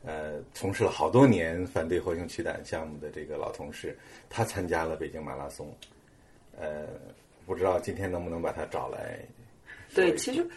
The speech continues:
Speaker 2: 其实我个人挺好奇的，就是，
Speaker 1: 嗯。
Speaker 2: 虽然就是说北京马拉松在，就是跑步爱好者当中一直享有盛名，但是好像特别，这次特别直接地把公益和跑步联系到一起，之前好像是没有过。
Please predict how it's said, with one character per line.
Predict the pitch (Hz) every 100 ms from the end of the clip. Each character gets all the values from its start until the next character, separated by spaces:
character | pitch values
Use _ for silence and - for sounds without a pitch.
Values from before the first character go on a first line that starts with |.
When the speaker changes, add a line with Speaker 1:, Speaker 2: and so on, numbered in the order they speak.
| -
Speaker 2:
其 | - 254
实 | 359
我 | -
个 | -
人 | 208 190
挺 | - 131
好 | 131 143
奇 | 139 - 123
的， | 135
就 | 139
是， | 131 127
Speaker 1:
嗯。 |
Speaker 2:
虽 | 123 220
然 | 233
就 | 220
是 | 156
说 | - 175 175
北 | 175 151
京 | - 175
马 | 180
拉 | - 156
松 | 156 147
在， | 151 147 - -
就 | - 139
是 | - -
跑 | - -
步 | 196
爱 | 233
好 | 233 151
者 | 139
当 | 127 139
中 | 135 143
一 | 185
直 | 175 143
享 | 135 135
有 | 165 165
盛 | - 127
名， | 107 -
但 | 240 269
是 | 294
好 | 269 139
像 | - 208 - - - - - - - -
特 | -
别， | 349 180
这 | 240
次 | 226 -
特 | 330
别 | 233
直 | - 151
接 | 175
地 | 170
把 | 151 127
公 | 175 285 349
益 | 285 151
和 | - - 131
跑 | 127 - -
步 | - 135
联 | 127
系 | 135
到 | 135 131
一 | 135
起， | - - -
之 | -
前 | 208 - 131
好 | 147 - 143 -
像 | 240 311
是 | - -
没 | 135 -
有 | -
过。 | - - -